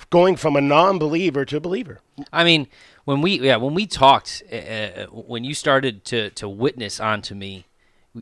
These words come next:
Speaker 2: obviously the testimony of Jesus Christ and his story and his life was at the forefront. But I had already understood that portion of it.
Speaker 1: Right.
Speaker 2: What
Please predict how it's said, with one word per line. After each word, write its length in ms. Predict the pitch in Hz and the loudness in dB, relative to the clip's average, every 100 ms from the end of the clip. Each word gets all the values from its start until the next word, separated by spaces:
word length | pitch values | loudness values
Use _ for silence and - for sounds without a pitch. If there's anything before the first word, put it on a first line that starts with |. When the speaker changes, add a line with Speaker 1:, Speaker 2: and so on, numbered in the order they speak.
| - | 0
Speaker 2:
obviously 800 | 131 156 139 117 - 131 120 110 _ _ 113 | 6 6 4 -2 -4 -4 -4 -8 _ _ -10
the 200 | 131 139 | -8 -4
testimony 520 | 135 120 - 117 110 | -4 -4 -6 -6 -6
of 80 | 95 | -8
Jesus 280 | 110 98 | -10 -10
Christ 460 | - 110 92 87 - | -8 -6 -6 -10 -16
and 140 | 104 95 | -16 -12
his 140 | 107 | -12
story 400 | - 113 104 95 | -8 -8 -8 -10
and 100 | 95 | -12
his 160 | 107 98 | -14 -8
life 320 | 104 95 - | -8 -8 -10
was 300 | 110 123 113 | -6 -6 -6
at 100 | 104 | -12
the 80 | 95 | -16
forefront. 580 | - 110 104 - 85 _ _ _ - - _ _ | -10 -10 -10 -12 -16 _ _ _ -20 -20 _ _
But 240 | - 120 - | -2 -2 2
I 260 | 151 180 190 | 6 6 6
had 160 | 160 | 4
already 340 | 135 139 131 117 | 4 4 4 -2
understood 840 | 123 107 - - 131 123 113 98 - _ _ _ | -4 -4 -6 -4 0 0 0 -6 -20 _ _ _
that 460 | 110 101 113 113 - _ _ - | -8 0 2 2 -4 _ _ -10
portion 460 | - 113 - 104 | -6 -4 -6 -10
of 160 | 87 87 | -14 -16
it. 220 | - - _ - | -20 -20 _ -14
Speaker 1:
Right. 200 | 107 - _ _ _ | -12 -14 _ _ _
Speaker 2:
What 340 | 110 127 131 | 0 4 4